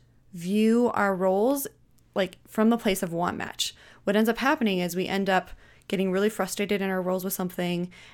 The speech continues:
and then judging the other person or judging the situation <laughs> or judging our executive. Um, and, you know, sometimes rightfully so, other times it's just not a want match. So, um, in our roles as assistants, chiefs of staff, administrative professionals,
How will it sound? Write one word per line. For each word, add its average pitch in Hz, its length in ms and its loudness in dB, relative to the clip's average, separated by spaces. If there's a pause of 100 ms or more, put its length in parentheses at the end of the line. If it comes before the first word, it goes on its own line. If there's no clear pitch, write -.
and 180 120 0
then 170 160 -4
judging 202 340 4
the 196 120 2
other 190 140 2
person 196 420 -2
or 170 100 -2
judging 190 320 0
the 196 60 0
situation 190 800 -2
<laughs> - 40 12
or 220 220 8 (320)
judging 214 340 2
our 196 120 0
executive. 233 800 -2 (480)
Um, 185 600 2 (140)
and, 359 360 4
you 269 140 2
know, 233 300 4
sometimes 269 640 2
rightfully 202 360 -2
so, 190 280 2
other - 300 0
times 196 380 -2
it's 190 140 -4
just - 220 -8
not 180 240 -4
a 196 60 -6
want 233 180 -4
match. - 460 -8 (1040)
So, 262 600 2
um, 240 260 4
in 311 100 4
our 381 120 6
roles 233 220 2
as 247 100 0
assistants, 214 640 0
chiefs 220 300 -2
of 247 80 -4
staff, 190 380 0
administrative 214 520 -2
professionals, 208 720 -4